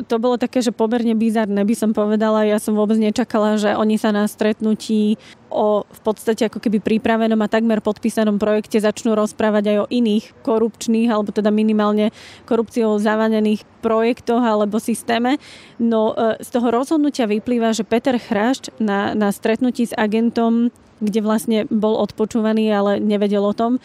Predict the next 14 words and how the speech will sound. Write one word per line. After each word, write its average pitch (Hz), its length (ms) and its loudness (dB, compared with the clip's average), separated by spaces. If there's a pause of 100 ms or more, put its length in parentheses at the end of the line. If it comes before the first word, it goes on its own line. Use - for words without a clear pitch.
(560)
spomenul, 233 720 0
že 208 320 0 (320)
rád 226 400 0
by 226 320 0 (340)
aby 220 240 0
sa 214 400 0
nejaká 220 720 0
žena, 233 480 0 (160)
nevieme 214 640 0
teda 196 240 0
meno 208 240 2
a 208 160 0
priezvisko, 214 640 -2
e, 226 140 0